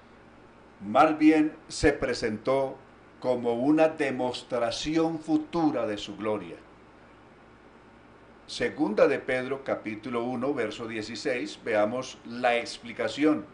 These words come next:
que uno de los que estuvo allí de testigo y que presenció este evento, cómo lo interpretó.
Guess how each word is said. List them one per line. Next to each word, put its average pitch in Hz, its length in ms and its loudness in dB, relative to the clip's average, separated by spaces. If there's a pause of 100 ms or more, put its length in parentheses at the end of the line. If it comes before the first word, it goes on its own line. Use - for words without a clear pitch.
(960)
que 113 160 -4
uno 151 280 4
de 170 80 6
los 147 180 4
que 127 100 -8
estuvo 156 360 6
allí 147 180 4
de 147 120 2
testigo 135 500 -4
y 120 60 -12
que - 120 -6
presenció 123 1080 2 (100)
este 143 460 2
evento, 127 560 -4
cómo 165 340 0
lo 120 140 -4
interpretó. 110 680 -4